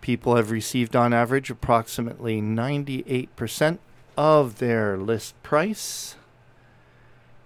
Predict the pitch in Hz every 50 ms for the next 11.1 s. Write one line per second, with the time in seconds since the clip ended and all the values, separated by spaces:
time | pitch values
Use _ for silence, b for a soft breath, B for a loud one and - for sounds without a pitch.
0 | - _ - 117 113 110 110 113 113 110 113 113 113 113 - - 104 101 101 101
1 | 98 - - - - - 127 127 127 131 127 - - 156 170 175 135 98 87 -
2 | - - - - - - - - 110 104 92 92 101 - - 101 90 98 98 95
3 | 104 98 80 - - - - - - - - - _ - _ _ B B B B
4 | B B B B - 135 131 143 151 151 143 139 - - - 185 175 170 160 151
5 | 135 - - 170 165 160 156 139 - - 143 143 147 151 - 233 240 - - _
6 | _ - - _ _ - _ _ _ _ _ _ _ _ _ - 120 120 117 117
7 | 113 - - 113 110 104 98 - 120 120 113 104 - - 110 107 101 107 131 165
8 | 185 - - - - - B B B B B B B B B B B B B B
9 | - - 120 117 117 113 110 107 - - 120 113 110 - - 117 113 - 113 113
10 | 107 - - 127 123 120 107 - - 127 113 110 104 - - - - - - 135
11 | 160 185